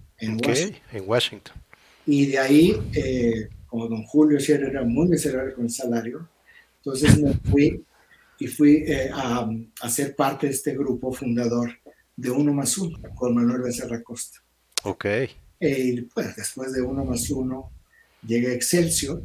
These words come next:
Speaker 2: Ujú.
Speaker 1: En Excelsior estuve muchos, muchos años, de Excelsior me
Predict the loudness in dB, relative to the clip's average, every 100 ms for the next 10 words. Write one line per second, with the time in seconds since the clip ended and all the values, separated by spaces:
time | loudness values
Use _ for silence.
0 | -12 -12 -10 -8 -10 -10 -16 _ -20 -20
1 | -12 -8 -4 -4 -2 0 2 0 -4 -4
2 | -4 -6 -6 -8 -6 -6 -4 -2 -2 -2
3 | -2 0 -2 -2 0 0 -2